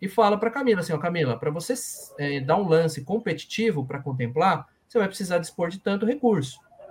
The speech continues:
Aí tem várias estratégias, vários tipos de lance, a gente estuda o,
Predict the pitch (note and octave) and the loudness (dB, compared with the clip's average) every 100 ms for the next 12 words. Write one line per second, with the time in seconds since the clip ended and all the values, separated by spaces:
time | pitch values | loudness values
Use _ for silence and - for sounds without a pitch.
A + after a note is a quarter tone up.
0 | - _ C#4+ D#4+ E4+ B3+ A3+ A#3 A#3+ B3 | -20 _ -6 -4 -4 4 6 6 2 -4
1 | D#4+ C4+ A3+ D3+ C3 D#3+ G3 - D#3 E3+ | -4 2 2 2 2 2 2 -10 -10 -6
2 | B3 G#3 F#3+ F3+ C3+ C#3+ D#3 - D#3+ D3+ | -2 0 0 -4 -6 -6 -8 -8 -6 -2
3 | D3+ D3+ C#3+ | -2 -4 -4